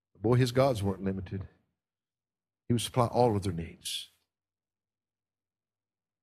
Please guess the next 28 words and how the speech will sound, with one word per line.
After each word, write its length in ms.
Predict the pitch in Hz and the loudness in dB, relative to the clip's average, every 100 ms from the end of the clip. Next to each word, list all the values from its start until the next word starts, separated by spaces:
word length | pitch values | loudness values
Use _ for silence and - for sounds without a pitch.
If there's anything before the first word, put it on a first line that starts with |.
| _ _ | _ _
according 520 | 95 - 135 135 139 131 | -12 -2 4 6 4 0
to 120 | 104 | -2
his 280 | 98 143 107 | 2 2 2
riches 360 | 85 - - | -2 -4 -10
in 100 | 76 | -12
glory. 140 | 76 - _ _ _ _ _ _ _ _ _ _ _ _ _ _ _ _ _ _ _ _ _ _ _ _ _ _ _ | -14 -20 _ _ _ _ _ _ _ _ _ _ _ _ _ _ _ _ _ _ _ _ _ _ _ _ _ _ _
But 100 | 92 | -6
it 60 | 92 | -2
can 120 | 101 | 0
only 160 | 104 104 | 0 2
come 240 | 120 95 | 0 0
by 120 | 85 | -2
Christ 360 | 82 87 101 - | -6 -10 -12 -10
Jesus. 680 | 95 87 - - - - - _ _ _ _ _ _ _ _ _ _ _ _ | -10 -10 -12 -10 -10 -12 -16 _ _ _ _ _ _ _ _ _ _ _ _
Simple 300 | - 135 147 | 0 0 0
question. 440 | 135 123 101 - 101 _ _ _ _ _ _ _ _ _ - | 0 0 0 -4 -12 _ _ _ _ _ _ _ _ _ -2
Do 80 | 107 | 2
you 60 | |
know 120 | 117 | 4
that 160 | 120 107 | 4 2
Jesus 320 | 101 113 101 | 2 2 2
I'm 100 | 101 | 0
talking 320 | 95 110 95 | 2 0 0
about 240 | 95 95 - | -2 -2 -2
this 180 | 95 - | -4 -4
evening? 300 | 95 101 90 _ _ _ _ _ _ _ _ 107 | -4 -4 -14 _ _ _ _ _ _ _ _ 2
I 120 | 120 | 4
mean 480 | 120 117 117 113 | 4 2 2 -2